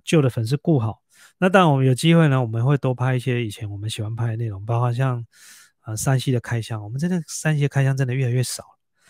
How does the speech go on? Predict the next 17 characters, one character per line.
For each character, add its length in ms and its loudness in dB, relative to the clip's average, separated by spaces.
哦， 260 -6
各 120 4
位 120 6
应 60 0
该 120 2
看 120 0
到 340 0
我 140 -4
手 240 -4
机 280 -4
开 240 0
箱 140 4
的 100 0
越 140 2
来 40 4
越 160 4
少， 320 -6